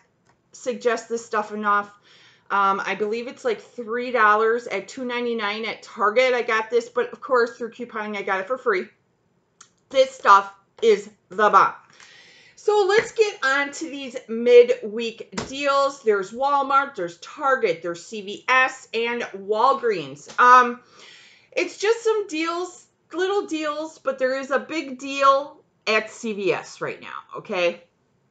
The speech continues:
Right now at C V S, they have Physicians Formula.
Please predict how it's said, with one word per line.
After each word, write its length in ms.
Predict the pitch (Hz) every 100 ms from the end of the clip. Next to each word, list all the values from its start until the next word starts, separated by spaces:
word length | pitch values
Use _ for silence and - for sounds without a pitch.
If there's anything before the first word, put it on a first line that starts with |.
| _ _ _ _
Right 280 | 208 226 320
now 360 | 254 233 233 -
at 180 | 175 180
C 320 | - - 233
V 180 | 240 262
S, 300 | 185 - -
they 280 | - 214 233
have 360 | 233 220 185 190
Physicians 600 | 202 185 190 185 180 -
Formula. 640 | - 151 135 101 65 -